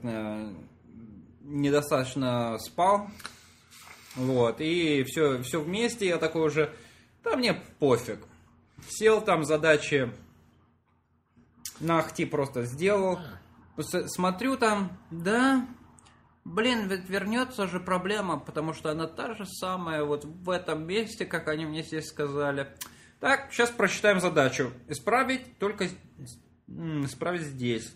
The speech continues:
Там не сказали, что исправить надо. Замечательно. "Исправляем только здесь". А чё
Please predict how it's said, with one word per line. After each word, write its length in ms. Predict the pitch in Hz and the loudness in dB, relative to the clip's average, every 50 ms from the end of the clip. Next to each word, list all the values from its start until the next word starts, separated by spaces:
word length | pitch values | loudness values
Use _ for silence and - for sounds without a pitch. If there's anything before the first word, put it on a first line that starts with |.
| - _ | -6 _
Там 280 | 156 165 190 208 196 | 0 0 2 2 -2
не 80 | 180 170 | -2 -4
сказали, 420 | 180 - - 170 160 165 151 127 | -4 -4 -4 -2 0 0 0 0
что 200 | 120 - - 156 | -2 -4 -6 -8
исправить 400 | 156 - - 127 117 107 104 107 | -8 -6 -4 -4 -4 -2 -2 -4
надо. 160 | 113 107 107 | -6 -6 -4
Замечательно. 760 | 117 160 220 262 254 - 262 247 196 147 156 127 117 98 - - - - - _ _ _ _ _ _ _ _ _ _ _ _ _ _ _ _ | -2 0 0 2 6 6 6 6 6 4 2 0 0 -2 -4 -10 -20 -20 -20 _ _ _ _ _ _ _ _ _ _ _ _ _ _ _ _
"Исправляем 520 | - - - - 156 156 175 226 240 220 196 - | -18 -8 0 2 4 4 4 4 2 2 0 2
только 320 | - 202 208 202 - 180 | 2 2 2 4 2 0
здесь". 480 | 160 135 127 120 117 110 104 - - - _ _ _ _ _ _ _ _ _ _ _ _ _ _ _ _ _ _ - _ _ _ _ _ _ _ _ _ _ _ - | 0 0 -4 -4 -4 -4 -4 -6 -12 -18 _ _ _ _ _ _ _ _ _ _ _ _ _ _ _ _ _ _ -20 _ _ _ _ _ _ _ _ _ _ _ -6
А 100 | - 127 | -6 -4
чё 520 | 127 - 214 190 147 123 117 107 101 95 | 0 2 2 4 4 2 -2 -6 -8 -10